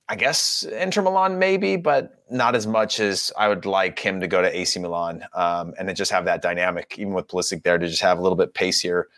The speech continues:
pacier, um, strike force, um, versus, like, you know, and have a Giroud that you can go to.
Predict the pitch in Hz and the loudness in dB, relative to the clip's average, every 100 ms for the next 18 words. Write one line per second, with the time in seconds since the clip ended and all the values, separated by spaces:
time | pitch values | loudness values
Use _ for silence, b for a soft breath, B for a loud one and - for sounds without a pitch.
0 | b b b - 101 - 90 87 82 87 | b b b 0 0 2 2 4 2 0
1 | 85 82 - _ _ _ _ _ - - | -2 -8 -16 _ _ _ _ _ -10 -4
2 | - 95 92 90 85 80 - - 85 85 | 0 0 2 2 2 2 -2 2 4 4
3 | 82 80 82 87 85 87 80 85 82 - | 2 -2 -4 -2 -2 -2 -2 -2 -2 -4
4 | 92 78 95 98 87 85 90 92 90 82 | -6 -4 -2 0 0 -2 0 0 0 -2
5 | 80 85 85 85 85 82 | -6 -4 -2 0 -2 -6